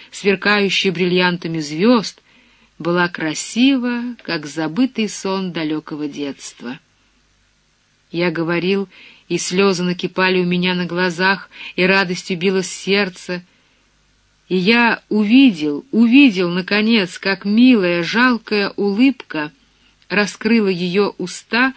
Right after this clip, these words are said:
и, дрогнув, поднялись ресницы. Медленно, боязливо, с бесконечным доверием повернула она ко мне головку, и такого смеха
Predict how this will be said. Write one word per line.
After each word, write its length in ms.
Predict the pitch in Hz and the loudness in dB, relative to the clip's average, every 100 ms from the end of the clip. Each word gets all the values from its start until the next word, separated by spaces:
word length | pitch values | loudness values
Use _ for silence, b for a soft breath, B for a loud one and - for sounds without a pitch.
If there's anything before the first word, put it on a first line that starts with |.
| B B B | B B B
и, 140 | 190 | 0
дрогнув, 640 | 190 185 233 254 220 240 - | 2 4 6 6 4 0 -2
поднялись 600 | 180 147 165 151 180 180 | -6 -4 -4 -4 -4 -4
ресницы. 840 | 160 156 - 147 143 - - 139 _ _ _ _ _ _ _ _ _ _ _ _ _ | -6 -8 -10 -10 -12 -12 -16 -16 _ _ _ _ _ _ _ _ _ _ _ _ _
Медленно, 960 | - 185 220 254 202 240 233 226 226 226 b b b b b b | -2 4 6 4 4 2 4 2 0 -4 b b b b b b
боязливо, 880 | 165 208 202 170 165 190 233 220 214 _ _ _ _ _ _ | 0 2 2 0 0 0 2 0 -4 _ _ _ _ _ _
с 100 | 160 | -8
бесконечным 800 | 151 196 - 190 202 226 - 208 | -4 -2 0 2 2 2 2 0
доверием 600 | 185 196 185 233 214 208 | 2 2 4 2 2 0
повернула 560 | 190 190 196 190 220 196 | 0 0 0 0 0 0
она 180 | 185 202 | 0 -2
ко 180 | 196 185 | 0 -2
мне 220 | 180 180 | 0 -2
головку, 720 | 165 170 185 269 247 - 233 | -2 -2 2 2 0 -2 0
и 460 | - - 233 240 233 b b b b b b b _ _ _ | 0 2 4 4 0 b b b b b b b _ _ _
такого 920 | - 160 - - - 233 311 339 311 | -4 -4 -6 -8 2 6 6 6 4
смеха 920 | 269 - 233 208 190 170 156 - 135 | 0 -2 0 2 2 0 -2 -8 -10